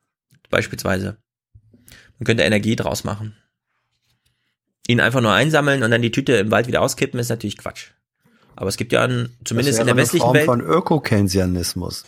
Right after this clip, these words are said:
Speaker 1: Ja, wir haben sehr gute Audiokommentare, heute zum Beispiel wieder auch von Paul und so weiter. Wie, wie geht's so mit Müll, ja? Was ist so mit Müll? Es ist, also sehr viele Länder, da bringt's wenig, den Müll einzusammeln, weil wird dann auch gleich wieder ausgekippt.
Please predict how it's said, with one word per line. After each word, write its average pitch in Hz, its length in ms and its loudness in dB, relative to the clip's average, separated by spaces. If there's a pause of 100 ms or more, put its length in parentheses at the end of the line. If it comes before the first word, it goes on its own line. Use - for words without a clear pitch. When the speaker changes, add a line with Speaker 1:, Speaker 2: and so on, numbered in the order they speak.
(460)
Speaker 1:
Ja, 123 260 2
wir 113 120 2
haben 139 140 0
sehr 143 160 0
gute 170 180 0
Audiokommentare, 107 760 -2
heute 117 220 -2
zum 113 80 -6
Beispiel 107 240 -2
wieder 104 220 0
auch 101 100 -4
von 104 160 -4
Paul 117 300 2
und 120 100 0
so 117 100 -2
weiter. 110 440 0
Wie, 104 260 -6
wie 107 140 -4
geht's 117 200 0
so 113 80 0
mit 104 220 0
Müll, 104 300 4
ja? 98 200 2
Was 107 160 -4
ist 113 100 -6
so 113 100 -6
mit 104 120 0
Müll? 117 480 0
Es 101 140 -4
ist, 104 160 -6
also 101 140 -2
sehr 107 160 2
viele 113 180 2
Länder, 104 300 2
da 98 80 -2
bringt's 104 280 -2
wenig, 101 280 0
den 90 100 -2
Müll 95 140 0
einzusammeln, 98 600 0
weil 90 440 -2 (600)
wird 101 160 -6
dann 87 120 0
auch 87 140 -4
gleich 95 180 0
wieder 87 140 2
ausgekippt. 117 500 -2